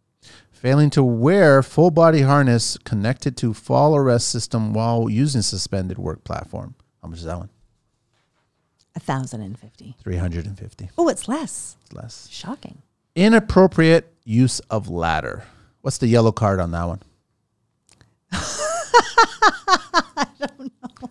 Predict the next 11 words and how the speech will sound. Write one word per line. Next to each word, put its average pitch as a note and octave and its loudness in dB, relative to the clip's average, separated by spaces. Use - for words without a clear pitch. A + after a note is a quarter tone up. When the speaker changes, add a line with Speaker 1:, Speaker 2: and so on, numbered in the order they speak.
Speaker 1:
Twenty-five A2 0
bucks. - -10
Speaker 2:
Really? C5 6
Speaker 1:
That's D#3+ 0
stupid, A#2 -6
huh? G#2+ -8
Speaker 2:
Yeah. C4 0
Speaker 1:
But C#3+ 2
I D3+ 8
guess, D#3+ 8
so E3 4